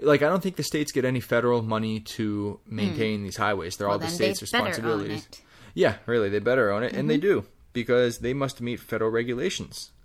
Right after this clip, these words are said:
Speaker 1: of,
Speaker 2: Oh.
Speaker 1: of the defined controlled access, which, you know, are the on-ramps and off-ramps,
Speaker 2: Mm-hmm.
Speaker 1: um, federal signage.
Speaker 2: Oh, well, that's good.
Speaker 1: Yeah.
Speaker 2: So it's all consistent.
Speaker 1: Yeah.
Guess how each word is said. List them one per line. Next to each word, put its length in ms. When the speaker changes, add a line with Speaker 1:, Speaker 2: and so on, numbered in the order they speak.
Speaker 1:
of, 100
Speaker 2:
Oh. 360
Speaker 1:
of 120
the 80
defined 480
controlled 420
access, 600
which, 280
you 100
know, 100
are 120
the 140
on-ramps 580
and 100
off-ramps, 500
Speaker 2:
Mm-hmm. 240
Speaker 1:
um, 360
federal 380
signage. 760
Speaker 2:
Oh, 640
well, 160
that's 340
good. 280
Speaker 1:
Yeah. 160
Speaker 2:
So 120
it's 100
all 160
consistent. 640
Speaker 1:
Yeah. 200